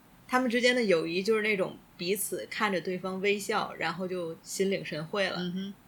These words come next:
Speaker 1: 嗯，互相都懂了，然后就一起出去掏枪打敌人，或者是拔刀打敌人。
Speaker 2: 嗯，
Speaker 1: 就那个样子，
Speaker 2: 然后，嗯。
Speaker 1: 你能为我死，我也能为你死。
Speaker 2: 嗯，所以就是，他不是像，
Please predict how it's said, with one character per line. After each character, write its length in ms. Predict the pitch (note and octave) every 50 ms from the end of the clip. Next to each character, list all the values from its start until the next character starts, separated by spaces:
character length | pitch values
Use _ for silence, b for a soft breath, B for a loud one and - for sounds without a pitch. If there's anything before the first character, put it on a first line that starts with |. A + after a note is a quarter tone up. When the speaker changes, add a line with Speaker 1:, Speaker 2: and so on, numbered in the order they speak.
| - -
Speaker 1:
嗯， 100 | E3+ E3 - - - - - - - - - - - - - - -
互 240 | - - - G#3+
相 200 | F#3+ G#3+ G3+ G3
都 120 | F#3+ F#3+ F#3+
懂 240 | - - F#3 - - - -
了， 180 | - - - - -
然 160 | - - E3+
后 120 | E3+ F#3+
就 140 | F#3 F#3 F3+
一 160 | F3 F3+ F#3+
起 220 | F3+ - - - -
出 200 | - - F#3 F3
去 140 | - F#3 E3
掏 240 | - - F3+ F3
枪 320 | F3 F3 F#3+ F3+ E3+ F3 F3+
打 160 | F3 - D#3+
敌 160 | - D#3 D#3+
人， 260 | E3 F3 E3+ E3 E3
或 160 | D#3+ - F#3 E3+
者 60 | D#3+
是 100 | - E3+
拔 240 | - - - D3 D#3+
刀 160 | E3 E3+ F3
打 220 | E3 - - -
敌 160 | - D#3+ -
人。 140 | - C#3+ D3 - -
Speaker 2:
嗯， 240 | - E3 D#3+ D#3 - - - - - -
Speaker 1:
就 80 | D#3+
那 180 | E3+ E3 D#3 D#3 D#3
个 40 | D#3+
样 220 | D#3 D#3 D#3 D#3
子， 60 | D3+
Speaker 2:
然 80 | - D#3+
后， 0 |
嗯。 20 |
Speaker 1:
你 80 | E3+ E3+
能 160 | E3+ E3+ F3+
为 100 | F#3+ F#3+
我 220 | F3+ D#3+ D#3 D#3+
死， 240 | F3+ - - - -
我 180 | A2+ C3+ D#3+ E3+
也 100 | E3+ E3
能 120 | E3 D#3+
为 140 | F3 F3 E3+
你 180 | E3 - - -
死。 240 | - - - - - - - - - -
Speaker 2:
嗯， 200 | F3+ F3 D#3+ D3 - - -
所 160 | - - G#3
以 100 | G#3+ G#3+
就 80 | G#3+ A3
是， 220 | A3 A#3 A3 G#3+ B B B B B B B
他 80 | - C4
不 140 | A3 A3+ A#3
是 160 | C4 C#4 C4+
像， 340 | - C#4 C4+ B3+ A#3 G#3+